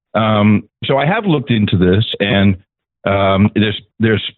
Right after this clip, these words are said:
part logical explanation, and then there is, of course, a conspiracy that goes along with it. And what we've seen, um, since, I think, twenty fourteen is a lot of radar images, you know, the Tic Tac. We've seen, uh, um,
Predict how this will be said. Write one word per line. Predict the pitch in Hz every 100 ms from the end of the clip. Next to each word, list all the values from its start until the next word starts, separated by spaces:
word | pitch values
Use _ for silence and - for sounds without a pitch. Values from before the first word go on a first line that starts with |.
| - - -
part | - 160 113
logical | 120 131 131 131 123
explanation, | 113 - 113 107 107 - 104
and | 92 101
then | 98 98
there | 95
is, | 95
of | 95 -
course, | 95 92
a | -
conspiracy | 90 - 101 90 90
that | 87
goes | 87 82
along | 78 85 90 98
with | 76 73
it. | 71
And | 104
what | 131
we've | 139 117 -
seen, | 143 131 117 107 _ _ _ _ _ _ _ -
um, | 95 92 90 92 90 - - - 110 -
since, | 123 -
I | 104
think, | 123 104
twenty | 131 113 107
fourteen | 107 95 - 156 151 139
is | 104 98 - - -
a |
lot | 107 117
of | 107
radar | 98 117 120 117
images, | 110 113 107 107 107 101 110
you |
know, | 90
the | 85
Tic | - 123 -
Tac. | 123 113 110 104
We've | 92 87 -
seen, | 95 90 90
uh, | 90 85 82 - - _ _ -
um, | 87 82 80 80 78